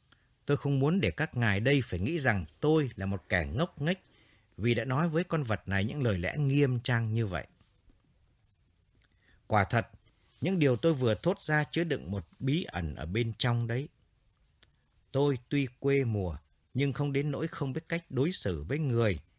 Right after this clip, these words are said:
và với súc vật đâu. Vâng, tôi tin như vậy, cha xứ nói. Kinh nghiệm cho tôi thấy rằng núi non sinh ra sĩ phu,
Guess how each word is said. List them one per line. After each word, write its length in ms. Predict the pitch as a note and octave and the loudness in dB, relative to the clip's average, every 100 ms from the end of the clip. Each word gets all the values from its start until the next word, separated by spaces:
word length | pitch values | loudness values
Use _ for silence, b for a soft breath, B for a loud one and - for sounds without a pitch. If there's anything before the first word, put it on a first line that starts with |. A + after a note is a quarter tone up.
| _ | _
và 180 | - F2+ | -6 -6
với 200 | D#2 A#2 | -2 -2
súc 300 | C#3+ E3+ - | -2 -4 -6
vật 200 | E2+ E2+ - | -4 -4 -4
đâu. 160 | - G#2 _ _ _ _ _ _ _ _ _ _ _ - | -10 -10 _ _ _ _ _ _ _ _ _ _ _ -2
Vâng, 200 | A2+ A#2 - _ | 0 0 -4 _
tôi 160 | C3 B2+ - | -2 -2 0
tin 200 | C3+ A#2+ | 0 2
như 140 | A#2+ | 0
vậy, 220 | G#2+ F2+ - _ _ _ _ _ | 0 -4 -6 _ _ _ _ _
cha 160 | A2+ G#2+ | -2 -2
xứ 220 | - A#2+ | 0 -2
nói. 300 | A#2+ G#2+ B2 - _ _ _ _ _ b b b - | -2 -6 -8 -14 _ _ _ _ _ b b b 2
Kinh 180 | E3+ | 4
nghiệm 220 | D3+ F2+ D2+ | 4 2 -2
cho 120 | D3 | -2
tôi 200 | D#3+ D3 | 0 0
thấy 180 | C#3 F3+ | 0 -2
rằng 380 | C#3 G#2+ E2 G2 | 0 0 0 2
núi 180 | C#3 F#3+ | 2 2
non 300 | D#3+ D3 C3+ | 2 0 -2
sinh 340 | - D3+ C#3+ | -2 0 0
ra 180 | C3+ C#3 | -2 -2
sĩ 260 | C3 B2+ E3 | -2 -4 -6
phu, 320 | - D3 | -2 -2